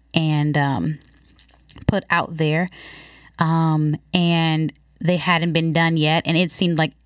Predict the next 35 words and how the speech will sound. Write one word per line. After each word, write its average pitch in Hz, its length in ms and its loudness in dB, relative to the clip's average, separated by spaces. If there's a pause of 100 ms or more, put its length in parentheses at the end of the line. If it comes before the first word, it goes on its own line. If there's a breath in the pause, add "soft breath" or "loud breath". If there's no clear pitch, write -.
everything 180 840 0
was 151 180 0
getting 170 340 0
in 160 180 0
the 160 100 0
way 156 380 0
of 151 220 -2
that 156 180 0
actually 151 340 -4
taking 156 400 -4
place. - 520 -4 (540 loud breath)
Um, 156 480 0 (240)
even 190 380 2
just 170 160 -2
starting 180 320 2
back 170 180 2
up 170 160 0
this 175 160 -2
podcast 165 720 0
was, 156 400 0 (140)
uh, 165 60 0
one 180 200 0
of 175 140 0
those 170 260 0
things 175 380 -2
that 156 240 0 (340 loud breath)
I 175 120 -2
had 160 120 -6
thought, 185 400 -2
"Man, 170 400 0
by 156 220 -2
now, 160 160 -4
surely 208 400 0
by 151 240 0
now, 160 480 2